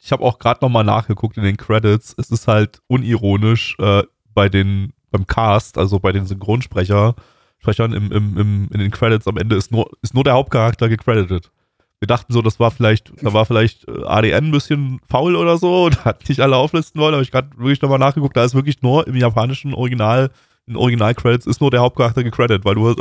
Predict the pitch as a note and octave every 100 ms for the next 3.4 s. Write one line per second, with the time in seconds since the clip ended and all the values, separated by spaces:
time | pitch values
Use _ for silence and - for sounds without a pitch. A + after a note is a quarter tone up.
0 | - C3 C#3 D3+ A2+ G#2+ A2 - - G#2+
1 | C3 - D#3 C#3+ B2+ B2+ B2 B2 D3+ -
2 | A2+ G#2+ G2 G2 G#2 G2+ G2+ G#2 A2+ -
3 | A2 A2+ A#2+